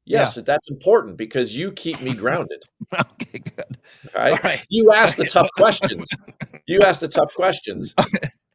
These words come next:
Speaker 1: And when the
Speaker 2: All right.
Speaker 1: P G A brass rolls in and they wanna talk to somebody who's, like, level-headed, I will put you on them, and then I will
Speaker 2: Yeah.
Speaker 1: go with my team, go do something that's important, right?
Speaker 2: Yeah, I keep you grounded, but you make, but you make us money. How's that? You, I'll keep you grounded,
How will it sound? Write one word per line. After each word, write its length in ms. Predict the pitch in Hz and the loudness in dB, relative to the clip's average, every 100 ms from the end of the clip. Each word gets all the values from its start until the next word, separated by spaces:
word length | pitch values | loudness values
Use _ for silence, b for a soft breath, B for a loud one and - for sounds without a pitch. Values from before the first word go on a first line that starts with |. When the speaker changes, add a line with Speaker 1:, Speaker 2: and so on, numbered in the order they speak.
| _ _ _ - | _ _ _ 0
Speaker 1:
And 100 | 147 | 2
when 100 | 160 | 4
the 80 | |
Speaker 2:
All 60 | 160 | 2
right. 140 | 165 | 0
Speaker 1:
P 80 | 165 | 0
G 160 | 123 175 | 0 0
A 40 | |
brass 400 | 151 180 202 - | 0 2 2 2
rolls 320 | 165 160 147 202 | 4 4 4 4
in 340 | 202 151 139 143 | 2 0 -4 -4
and 160 | 147 | 0
they 120 | 170 | 0
wanna 220 | 170 160 151 | 0 -2 -2
talk 320 | 165 202 202 | -2 -2 -2
to 80 | - | -6
somebody 480 | 151 139 139 139 | -6 -2 -2 -2
who's, 200 | 131 135 | -4 -6
like, 160 | 127 117 | -4 -2
level-headed, 580 | 151 196 127 113 120 120 | 0 0 0 -2 -4 -2
I 160 | 127 | -2
will 140 | 143 143 | -2 -4
put 260 | 143 135 | -6 -6
you 160 | 131 151 | -6 -4
on 160 | 170 151 | -4 -4
them, 320 | 113 123 143 | -6 -6 -10
and 120 | 113 | -10
then 100 | 120 | -6
I 140 | 120 131 | -2 -2
will 80 | 135 | 0
Speaker 2:
Yeah. 80 | |
Speaker 1:
go 180 | 123 127 123 | 0 -2 -2
with 180 | 120 120 | -10 -8
my 120 | 113 | -8
team, 360 | 113 117 110 127 | -10 -10 -12 -6
go 160 | 123 117 | -4 -4
do 160 | 120 | -6
something 360 | 110 110 - 110 | -10 -10 -10 -10
that's 200 | 113 117 | -10 -10
important, 400 | 120 220 - _ _ _ _ _ | -4 -4 -4 _ _ _ _ _
right? 160 | 92 107 | -6 0
Speaker 2:
Yeah, 80 | 139 | 2
I 80 | 190 | 0
keep 200 | 262 247 | -4 -6
you 120 | 180 | -2
grounded, 380 | 151 160 143 117 | 2 4 2 -2
but 100 | 120 | -4
you 160 | 139 | -2
make, 280 | 151 135 - | 0 -2 -2
but 140 | 131 123 | -6 -4
you 160 | 165 | -2
make 220 | 160 131 | -2 -2
us 160 | 113 - | -4 -4
money. 320 | 107 90 _ | -6 -8 _
How's 200 | - 104 | -10 -8
that? 200 | 98 87 _ | -8 -12 _
You, 160 | 127 175 139 | -8 -2 2
I'll 140 | 196 | 2
keep 260 | - 208 185 | 2 -4 -4
you 100 | 151 | -2
grounded, 540 | 151 131 117 113 | 0 0 -2 -8